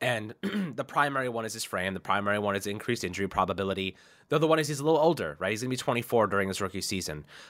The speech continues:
Um, that is certainly a bit older than you'd like for, for a prospect. Uh, but again, like, I, I do think that, you know, if,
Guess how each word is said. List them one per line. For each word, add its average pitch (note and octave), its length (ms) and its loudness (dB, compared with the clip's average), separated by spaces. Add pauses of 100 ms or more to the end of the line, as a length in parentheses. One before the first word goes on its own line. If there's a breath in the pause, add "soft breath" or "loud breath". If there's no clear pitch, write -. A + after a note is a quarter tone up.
(120)
Um, G2 520 -2
that B2 120 2
is A#2+ 80 0
certainly C#3 360 2
a A2 60 2
bit A#2 280 -2
older C3 320 2
than B2+ 140 0
you'd F#2 160 -6
like G#2 340 2
for, F3 460 0
for F3+ 160 0
a F3 60 2
prospect. F#3+ 680 0 (340 loud breath)
Uh, A2 260 4
but A#2 120 -2
again, A#2+ 360 2
like, A2+ 240 -2
I, A2 140 -4
I B2 160 2
do C3+ 240 -4
think B2+ 320 0
that, A2+ 320 2 (100)
you C#3+ 120 -4
know, G#2 60 -2
if, A2 140 -8